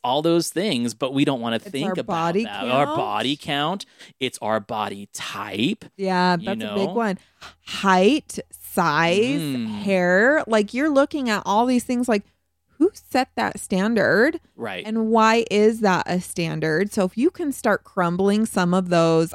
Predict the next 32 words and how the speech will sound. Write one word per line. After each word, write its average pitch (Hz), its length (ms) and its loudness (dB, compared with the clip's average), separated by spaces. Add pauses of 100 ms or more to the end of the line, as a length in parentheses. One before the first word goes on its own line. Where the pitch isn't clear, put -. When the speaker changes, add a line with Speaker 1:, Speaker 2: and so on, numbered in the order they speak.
Speaker 2:
ideologies 180 920 0
or 185 240 4
those 165 220 2
just - 240 -4
societal 170 640 -2
norms, 160 640 -2
Speaker 1:
Mm-hmm. 104 340 -10 (340)
Speaker 2:
you're 214 120 -2
gonna 302 160 -2
be 302 120 2
like, 233 340 0 (280)
"This 226 200 -2
was 262 180 0
dumb," 180 380 2
because 196 340 0
you're 214 120 -4
gonna 285 140 2
have 277 420 0
people 247 280 -2
with 196 220 0
way 254 320 0
different 233 320 -4
flavors 175 640 0
that 185 300 0
are 196 160 -2
like, 180 260 0
Speaker 1:
Right. - 80 -6
Speaker 2:
"I'm 180 120 -4
super 185 400 -4
attracted 175 460 -4
to - 60 -6
this, 156 400 -6